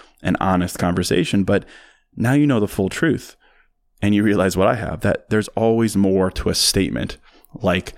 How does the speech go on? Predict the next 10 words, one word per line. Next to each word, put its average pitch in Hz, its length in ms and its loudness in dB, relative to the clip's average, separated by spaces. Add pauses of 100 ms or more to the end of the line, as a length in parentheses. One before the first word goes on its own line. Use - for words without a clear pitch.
(200)
"My 90 140 0
ex 87 200 -2
is 90 100 -2
crazy." 82 340 -4
There's 95 180 -2
always 107 540 0 (120)
more 98 280 0
to - 140 -4
it. - 180 -4 (880)
And 95 280 2